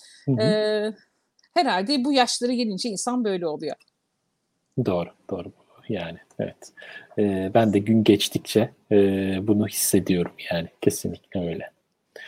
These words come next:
Speaker 1: Evet, harika. Vallahi seni senin ağzından tanımak, e, çok süperdi. Çok güzel bir şekilde özetledin. Kendini tanıttın bizlere. Çok teşekkür ederim.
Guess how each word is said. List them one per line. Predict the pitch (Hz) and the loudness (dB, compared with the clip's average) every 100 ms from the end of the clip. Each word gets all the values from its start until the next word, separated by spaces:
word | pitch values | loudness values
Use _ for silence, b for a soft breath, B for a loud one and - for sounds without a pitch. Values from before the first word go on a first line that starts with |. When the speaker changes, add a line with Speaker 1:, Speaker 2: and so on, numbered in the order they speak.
| B B B B B B B B B - | B B B B B B B B B 8
Speaker 1:
Evet, | 202 | 8
harika. | - 170 170 170 175 156 | 10 10 10 10 10 12
Vallahi | 123 135 131 | 12 10 8
seni | - 135 | 6 4
senin | 143 - 127 135 | 4 4 4 6
ağzından | 123 110 113 107 110 113 | 6 4 2 2 0 0
tanımak, | 113 110 110 147 - | -2 0 -2 -4 0
e, | 107 107 101 101 101 98 | 2 4 2 0 -2 -2
çok | - - | -2 -2
süperdi. | - - 104 95 92 117 | -6 -4 -2 -2 -2 -2
Çok | 101 - | -2 -4
güzel | - 107 101 85 | -2 0 0 -4
bir | |
şekilde | - 90 90 92 107 | -6 -6 -6 -2 -2
özetledin. | 101 98 87 98 95 92 | 0 -4 -4 -4 -2 -4
Kendini | - 98 98 98 107 | -2 -2 -2 -2 -4
tanıttın | - 95 92 - 90 92 | -2 -6 -6 -8 -6 -6
bizlere. | 85 - - 98 - | -8 -12 -6 -4 -4
Çok | - 87 _ | -6 -10 _
teşekkür | 101 - 101 - 98 | -6 -4 -6 -4 -4
ederim. | 87 92 127 | -4 0 0